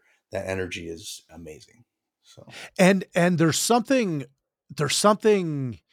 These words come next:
Speaker 2: beautiful that happens perceptually when we listen to something live or
Speaker 1: Mm-hmm.
Speaker 2: when we listen to something the first time. Everyone always,
Speaker 1: Yeah.
Speaker 2: uh,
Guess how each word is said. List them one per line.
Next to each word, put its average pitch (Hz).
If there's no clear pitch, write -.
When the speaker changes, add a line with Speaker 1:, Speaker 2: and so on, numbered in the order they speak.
Speaker 2:
beautiful 139
that 107
happens 117
perceptually 107
when 131
we 123
listen 131
to 110
something 113
live 98
or 233
Speaker 1:
Mm-hmm. 254
Speaker 2:
when 247
we 220
listen 180
to 147
something 151
the 127
first 139
time. 101
Everyone 175
always, 156
Speaker 1:
Yeah. -
Speaker 2:
uh, -